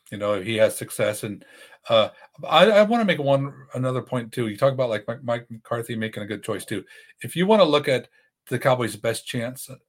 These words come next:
you know, go, for this season, you know, and, and how they can improve the defense the most, the, the things that di-, that Mike Zimmer does well is what the Cowboys are lacking the most. And I think that this is where it could really help him bringing him in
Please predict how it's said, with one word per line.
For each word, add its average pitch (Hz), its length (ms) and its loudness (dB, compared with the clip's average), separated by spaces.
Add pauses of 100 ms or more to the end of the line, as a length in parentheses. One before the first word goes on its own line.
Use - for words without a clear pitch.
(180)
you 117 140 -8
know, 110 120 -4
go, 127 280 -2
for 117 160 -6
this 110 160 -4
season, 120 420 -6 (380)
you 120 60 -6
know, 117 80 -2
and, 127 180 0
and 135 260 -4
how 135 200 0
they 135 140 0
can 131 160 -6
improve 113 300 -6
the 120 60 -6
defense 113 400 -8
the 110 140 -2
most, 104 480 -2 (720)
the, 131 260 4
the 120 140 -6
things 175 380 -2
that 127 180 -4
di-, 135 240 -2
that 123 180 -2
Mike 143 300 -2
Zimmer 123 280 -6
does 110 240 -4
well 104 500 2 (160)
is 110 120 -12
what 120 160 -2
the 113 80 -12
Cowboys 117 480 -4
are 104 180 -4
lacking 101 640 -4 (280)
the 104 100 -8
most. 107 380 0
And 107 80 -8
I 107 80 -4
think 147 180 -6
that 127 180 -2 (260)
this 131 180 -4
is 143 80 -4
where 135 200 0
it 120 80 -6
could 110 220 -6
really 113 180 -2
help 131 200 0
him 110 140 -8
bringing 107 220 -6
him 135 200 -2
in 110 180 -2